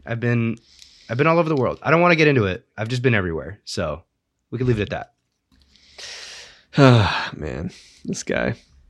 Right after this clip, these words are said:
Speaker 2: This guy. <laughs> Uh, but, yeah, fun, fun little story time there. Also, really quickly, I just wanna announce, 'cause I care. Today,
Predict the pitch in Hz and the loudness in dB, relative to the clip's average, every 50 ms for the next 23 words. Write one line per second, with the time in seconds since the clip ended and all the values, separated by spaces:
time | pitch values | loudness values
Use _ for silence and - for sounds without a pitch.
0 | - - - 127 135 139 131 127 - - - 85 80 76 73 - - _ _ _ | -20 -6 -2 2 2 2 2 0 -2 -4 -6 -6 -6 -6 -6 -8 -10 _ _ _
1 | _ - - - - - - - - - - - - - - - - - 151 131 | _ -18 -18 -16 -16 -14 -14 -12 -12 -12 -12 -12 -14 -16 -18 -10 2 6 6 8
2 | - - - 160 143 - - - - - - - - - _ _ - 123 123 117 | 8 8 6 6 4 4 -2 -12 -20 -20 -20 -20 -20 -20 _ _ 4 6 6 6
3 | 113 117 120 160 220 202 170 - - - - - 160 147 107 73 - - 151 - | 6 6 6 8 8 8 8 6 0 -10 0 4 6 6 6 4 0 -4 4 6
4 | 156 156 - - 156 160 170 165 - - 165 151 143 147 139 139 135 127 127 131 | 6 6 8 8 6 8 8 8 8 8 8 8 8 8 8 8 10 10 10 10
5 | 110 147 156 147 - 170 165 160 156 147 - 143 - - 147 135 110 101 120 - | 10 10 8 8 6 6 6 4 4 4 0 -2 2 4 6 6 6 6 4 4
6 | - - 117 110 110 107 107 107 - - - - - 120 107 107 107 107 104 - | 2 2 4 4 6 4 4 2 0 -6 -12 -4 0 4 4 6 6 4 4 0
7 | - - - - - - - - 98 92 98 - - 90 90 101 110 - - - | -4 -6 -8 -12 -14 -10 -6 -4 -4 -2 -2 -2 -2 -2 -2 -2 -2 -6 -10 -14
8 | - - - - - _ - - 131 135 135 131 131 127 117 110 | -14 -14 -14 -16 -18 _ 4 6 8 10 10 10 10 8 6 4